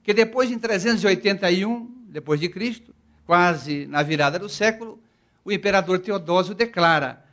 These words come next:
a religião católica e apostólica de Roma a religião oficial do Estado romano. A partir disso, a alternativa dogmatista é aquela alternativa que vai assambarcar sob as suas asas o maior contingente de fiéis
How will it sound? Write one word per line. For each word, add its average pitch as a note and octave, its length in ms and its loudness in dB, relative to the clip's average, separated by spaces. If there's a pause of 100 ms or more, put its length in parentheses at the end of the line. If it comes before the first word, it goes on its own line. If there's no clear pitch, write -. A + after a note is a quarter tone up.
a C3+ 100 -12
religião B2+ 440 -8
católica C3 720 -4
e A#2+ 60 -12
apostólica C3 680 -10
de F3+ 140 2
Roma F#3+ 440 4 (240)
a - 80 -12
religião C#3 360 -2
oficial D3 640 -2 (260)
do - 60 -20
Estado B2+ 320 -12
romano. B2+ 320 -16 (1080)
A A#3 140 4
partir A3+ 400 0
disso, A#3 480 -4
a A3+ 60 2
alternativa F#3+ 640 -2
dogmatista D#3+ 840 -6 (260)
é G#3 180 6
aquela G3+ 300 2
alternativa F#3 680 0
que G#3 160 -8
vai F3+ 200 2
assambarcar E3 760 0
sob D3+ 420 -12 (240)
as D#3 140 -4
suas D#3 360 -4
asas G3+ 440 0 (200)
o G3+ 80 -14
maior A3+ 360 4
contingente G#3+ 800 -6
de F3 100 -12
fiéis D3+ 480 -2